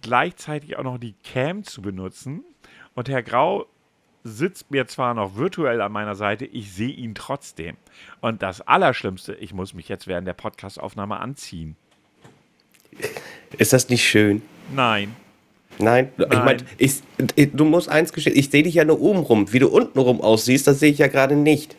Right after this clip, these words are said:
Speaker 1: Ja, nee, das ist aber, ich hab trotzdem, du kannst mir glauben, eine Ho-, Hose an. Nachher will ich aufstehen, mir noch einen Kaffee einschütten oder sowas und ich will dich ja nicht neidisch machen. Also, das muss man ja einfach mal so sagen, deshalb lassen wir das so, wie es ist. Ich habe eine Hose an.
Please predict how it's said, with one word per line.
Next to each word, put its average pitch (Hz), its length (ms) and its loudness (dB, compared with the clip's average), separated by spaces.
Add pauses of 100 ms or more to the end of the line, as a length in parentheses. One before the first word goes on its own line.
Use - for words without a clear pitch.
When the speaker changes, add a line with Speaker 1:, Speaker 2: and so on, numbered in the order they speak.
(140)
Speaker 1:
Ja, 151 380 2
nee, 151 300 -2
das 120 300 -8
ist 131 180 -10
aber, 131 300 0
ich 131 120 -12
hab 143 140 -8
trotzdem, 151 320 -6
du 123 80 -18
kannst 135 200 -10
mir 117 120 -12
glauben, 117 260 -4
eine 104 80 -4
Ho-, 101 160 -6
Hose 104 340 -8
an. 85 120 -10
Nachher 110 280 -4
will 113 80 -8
ich 113 120 -8
aufstehen, 127 340 -6
mir 107 80 -10
noch 101 80 -2
einen 92 120 -12
Kaffee 139 280 -6
einschütten 120 480 -8
oder 104 160 -6
sowas 101 380 -8
und 90 340 -12 (340)
ich 117 240 -12
will 147 220 -2
dich 127 220 -14
ja 127 180 2
nicht 120 180 -10
neidisch 117 420 -2
machen. 78 280 -12
Also, 87 400 -8
das 98 220 -16
muss 127 180 -14
man 117 120 -2
ja 107 40 -4
einfach 110 180 -8
mal 98 140 -8
so 87 80 -12
sagen, 101 380 -6
deshalb 101 360 -12
lassen 92 300 -12
wir 90 120 -8
das 82 140 -14
so, 76 160 -18
wie 78 60 -18
es - 140 -20
ist. 113 200 -16
Ich 71 120 -16
habe 78 160 -10
eine 71 180 -12
Hose 92 300 -12
an. 87 200 -12